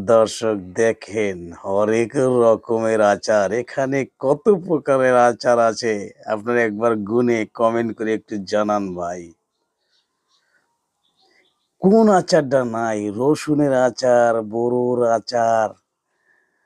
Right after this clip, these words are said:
মরিচেরও আচার আছে। খাইছেন কখনো? আপনারা কে কোন আচার খাইছেন আমাকে কিন্তু অবশ্যই জানাবেন ভাই। মেলায় গিয়ে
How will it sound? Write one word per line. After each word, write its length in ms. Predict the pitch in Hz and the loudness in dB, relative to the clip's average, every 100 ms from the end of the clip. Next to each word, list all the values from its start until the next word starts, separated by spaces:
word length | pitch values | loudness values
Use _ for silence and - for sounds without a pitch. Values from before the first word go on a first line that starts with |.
| _ _ _ _ | _ _ _ _
মরিচেরও 1000 | 120 123 135 143 147 170 165 190 190 190 175 | 0 2 4 4 4 4 2 2 4 4 2
আচার 340 | 151 - 139 123 | 2 0 -2 -2
আছে। 260 | 113 110 - 95 | -6 -8 -12 -16
খাইছেন 440 | - 131 123 185 202 | -8 -8 -4 -4 -2
কখনো? 320 | 190 160 131 | -4 -2 0
আপনারা 380 | 117 117 156 151 151 _ | 0 0 -2 -2 -2 _
কে 220 | - 165 170 156 | -8 -2 -2 -4
কোন 240 | _ 156 160 160 | _ 0 2 2
আচার 260 | 139 147 123 | 0 -2 -4
খাইছেন 480 | - 147 160 156 131 127 - - | -2 -2 -2 -2 -4 -6 -10 -4
আমাকে 260 | 117 123 120 110 | -2 -2 -4 -6
কিন্তু 340 | 127 120 110 113 | -6 -6 -4 -4
অবশ্যই 480 | 107 110 98 113 107 | -2 -4 -6 -8 -8
জানাবেন 520 | 98 101 104 101 98 92 | -6 -6 -6 -10 -12 -14
ভাই। 220 | 90 87 87 _ _ _ _ _ _ - - _ _ 117 | -16 -18 -20 _ _ _ _ _ _ -20 -20 _ _ 0
মেলায় 420 | 123 139 151 156 156 | 2 4 6 4 4
গিয়ে 260 | 131 147 | 2 2